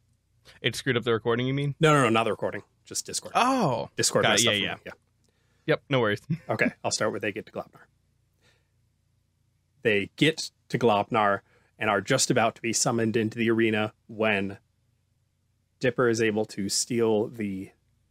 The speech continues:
Speaker 2: time tape off of one of the agents and go back in time, but they overshoot their target and end up ten years in the past.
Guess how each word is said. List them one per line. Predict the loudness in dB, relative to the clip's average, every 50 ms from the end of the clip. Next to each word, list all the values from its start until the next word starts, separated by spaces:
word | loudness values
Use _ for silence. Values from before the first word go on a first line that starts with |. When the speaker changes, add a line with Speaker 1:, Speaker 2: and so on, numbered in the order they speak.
| _
Speaker 2:
time | -4 0 2 2 4 2 0 -2
tape | -4 -4 -4 -4 -4 -6 -10 -16 _ _ -2
off | -2 -2 0 -2 -6
of | -8 -4
one | -2 -2
of | -2 -2
the | -4 -6 -4 -2
agents | -2 -2 -2 -2 -2 -2 -2 -4 -6 -8 _ _ -4
and | 0 2 2
go | 2
back | 4 4 2 2 2 0
in | -2 -4
time, | -2 -2 0 0 0 0
but | 2 2 0 0 -2 _ _
they | -4 -2 -2 0
overshoot | 0 -2 -2 -2 -4 -6 -4 -2 -2 -2 -2 -2
their | -2 -4 -4
target | -4 -2 -2 -2 -2 -2 -6 -10 -10 _ _ -12
and | -10 -8 -8
end | -8 -8 -6
up | -8 -10 -10 -14
ten | -16 -10 -6 -4 -2 -2
years | -2 -2 0 0 0 0 -2 -2 -4
in | -6 -8
the | -10
past. | -12 -6 -4 -4 -4 -2 -4 -4 -4 -4 -6 -8